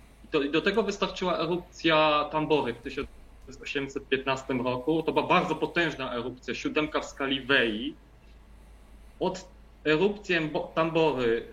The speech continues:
y, w tysiąc osiemset piętnastym roku nie mieliśmy jeszcze siódemki w skali Wei. To jest też kwestia czasu, aż, y, dojdzie do tak potężnej erupcji wulkanicznej. Odpukać jeszcze nie mieliśmy, tak,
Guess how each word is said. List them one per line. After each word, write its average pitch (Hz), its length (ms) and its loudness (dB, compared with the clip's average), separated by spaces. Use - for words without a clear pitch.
y, 120 240 -2
w 120 60 -12
tysiąc 143 300 -4
osiemset 147 460 -6
piętnastym 143 680 0
roku 123 240 -4
nie 160 200 4
mieliśmy 202 460 2
jeszcze 117 300 -6
siódemki 131 600 -6
w - 60 -14
skali 143 420 2
Wei. 123 520 0
To 143 100 4
jest 160 160 2
też 175 180 0
kwestia 156 360 0
czasu, 147 460 -2
aż, 123 260 -4
y, 131 520 2
dojdzie 139 300 4
do 123 140 -6
tak 123 200 -8
potężnej 131 520 -4
erupcji 127 420 -6
wulkanicznej. 127 1040 0
Odpukać 156 480 0
jeszcze 151 300 2
nie 139 140 0
mieliśmy, 113 500 -2
tak, 107 140 -2